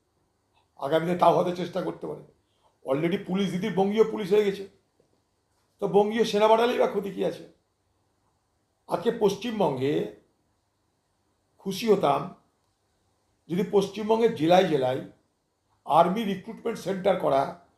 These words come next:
অর্থাৎ সেনাদের ভর্তির জন্য একটা করে ট্রেনিং সেন্টার বা একটা রিক্রুটিং সেন্টারের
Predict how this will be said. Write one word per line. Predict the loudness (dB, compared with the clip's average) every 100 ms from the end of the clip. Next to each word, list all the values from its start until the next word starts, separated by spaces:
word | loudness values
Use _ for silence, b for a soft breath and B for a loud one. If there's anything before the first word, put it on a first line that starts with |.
| _ -2
অর্থাৎ | 4 4 2 -18 _ _
সেনাদের | -16 -6 2 4 6 4 2
ভর্তির | -8 -8 -10 -4
জন্য | -2 -2 -4 -6 -18 b b b b b b b _
একটা | -8 -2 2
করে | 4 2 -2 -20 _ _ _ _ -6
ট্রেনিং | -2 -2 -2
সেন্টার | -4 0 2 2
বা | 2
একটা | 2 -2
রিক্রুটিং | -6 -10 -12 -10
সেন্টারের | -8 -4 -4 -6 -10